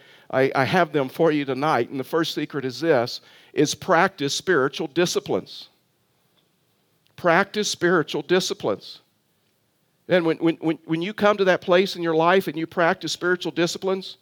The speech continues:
you will operate out of an overflow of your life. In other words, if, in other words, your, like, your spiritual tank will be full.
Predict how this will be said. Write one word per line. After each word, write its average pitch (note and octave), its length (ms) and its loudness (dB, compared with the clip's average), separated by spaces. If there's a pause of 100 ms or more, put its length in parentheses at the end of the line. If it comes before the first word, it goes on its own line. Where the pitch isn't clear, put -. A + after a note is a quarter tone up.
(540)
you F3+ 220 -4
will F#3 180 4
operate F#3 560 4
out D3+ 140 2
of C#3+ 80 -2
an B2+ 140 -2 (100)
overflow D#3+ 580 2
of A#2 80 -2
your B2 140 -4
life. C#3 500 -2 (800)
In D3+ 120 0
other G3+ 200 6
words, D3+ 300 0
if, D#3+ 140 -6 (800)
in E3+ 140 2
other G3+ 160 6
words, F3 160 0
your, C#3+ 160 -8
like, E3 200 2
your D3 60 -6
spiritual F#3 480 0
tank G3 480 -2
will D3 100 -4
be C3 140 -8
full. E3 500 -4